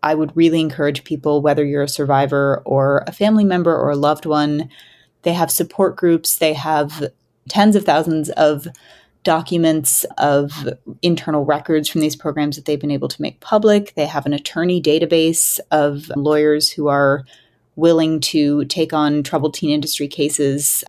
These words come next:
And I would also encourage people to read survivor Jamie Mader's research on the T T I. They were interviewed throughout the show and conducted an oral history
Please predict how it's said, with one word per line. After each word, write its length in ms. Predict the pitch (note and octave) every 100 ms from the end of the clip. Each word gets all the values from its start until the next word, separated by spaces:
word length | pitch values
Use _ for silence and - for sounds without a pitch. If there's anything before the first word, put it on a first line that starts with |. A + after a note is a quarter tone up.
| -
And 640 | D#3+ D3+ D3+ D3+ D3+ D3+ -
I 140 | E3
would 80 | E3+
also 260 | F#3 G3
encourage 480 | G#3 G3 F#3 F3 E3+
people 640 | - E3+ D#3+ D#3 D#3 D3+ -
to 800 | - D#3+ D3+ D3 D3 D3+ C3+ -
read 380 | D#3 D#3+ D#3 C#3+
survivor 460 | F3 D#3 D3+ D#3
Jamie 340 | D3+ C#3+ D3 D3
Mader's 420 | C#3+ D3 F3 F#3
research 480 | F#3 G3+ G3 G3 -
on 140 | G3
the 60 | G3
T 160 | G3+
T 160 | G3 G3
I. 240 | F#3 F#3+
They 160 | F3 D#3
were 120 | D#3
interviewed 600 | D#3 D3+ D3+ D3 D3+ C#3 - - _ _
throughout 300 | - D#3+ D#3
the 60 | D#3+
show 480 | - D3+ C#3+ C#3+ C#3+
and 520 | - D3+ C#3+ C#3+ -
conducted 440 | F3 C#3+ C3+ F3
an 60 | D#3+
oral 260 | - C#3 C#3
history 760 | C#3+ - - C#3+ C#3+ C#3+